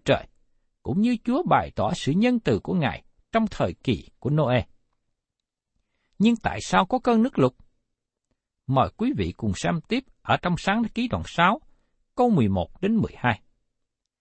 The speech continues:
Thế gian bấy giờ đều bại hoại trước mặt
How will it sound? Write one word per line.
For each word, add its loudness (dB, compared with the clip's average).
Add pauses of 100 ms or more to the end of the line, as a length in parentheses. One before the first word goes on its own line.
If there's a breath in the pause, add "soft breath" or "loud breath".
(520)
Thế 2
gian 4
bấy 0
giờ 6
đều 4
bại 4
hoại 2
trước -6
mặt 2